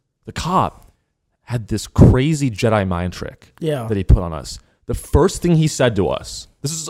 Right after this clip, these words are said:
Speaker 1: this is probably a script. It's genius.
Speaker 2: Mm-hmm.
Speaker 1: The cop comes up to us, totally, like, harmless.
Speaker 2: Mm-hmm.
Speaker 1: He's like, "Hey, guys,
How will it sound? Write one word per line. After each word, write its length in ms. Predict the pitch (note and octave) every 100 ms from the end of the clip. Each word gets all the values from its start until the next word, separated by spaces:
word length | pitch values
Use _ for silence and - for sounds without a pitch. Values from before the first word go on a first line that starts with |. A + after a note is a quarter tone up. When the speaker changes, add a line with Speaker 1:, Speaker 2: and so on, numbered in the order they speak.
| -
Speaker 1:
this 100 | E3+
is 40 |
probably 220 | - C4 C3
a 40 |
script. 440 | - C#3+ G#2+ - -
It's 120 | -
genius. 600 | B2+ F3+ G3 G2+ - -
Speaker 2:
Mm-hmm. 240 | C#3+ C#3+ D3 -
Speaker 1:
The 60 | -
cop 260 | F#3 G3+
comes 220 | - C#3+
up 100 | C#3+
to 140 | - F#2
us, 260 | - - _ _ _ _ _ _ -
totally, 600 | - A3 A#3+ G3+ D3 B2
like, 340 | G#2 F2 - _ _ _ _ _ _ _ _ _ _ _ -
harmless. 760 | - B2 C3+ - A#2+ - - _ C#3
Speaker 2:
Mm-hmm. 240 | D3+ F#3+ F3+
Speaker 1:
He's 180 | C3+ A#2
like, 120 | - _ _ _
"Hey, 140 | D#3
guys, 440 | C3+ A2 G#2+ G#2